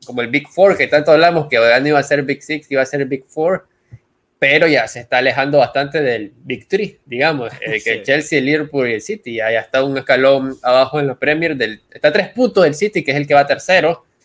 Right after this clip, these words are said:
Speaker 1: entonces ya empieza a marcar ahí una distancia que, que no sé si,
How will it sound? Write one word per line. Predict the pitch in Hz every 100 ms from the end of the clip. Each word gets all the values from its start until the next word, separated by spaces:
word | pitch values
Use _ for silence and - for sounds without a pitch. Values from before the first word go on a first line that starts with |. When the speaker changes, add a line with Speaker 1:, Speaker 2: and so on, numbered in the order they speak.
| _ _ _ _ -
Speaker 1:
entonces | 123 127 120 139 135 127 120
ya | 117
empieza | 127 - 139 147
a |
marcar | 143 135 - 135
ahí | 135 127 135 131 123 117 110 _ _ _ 117 120 123
una | 127
distancia | 127 - 127 127 143 131
que, | 131 113 107 -
que | 110
no | 113
sé | 107 123
si, | 113 180 -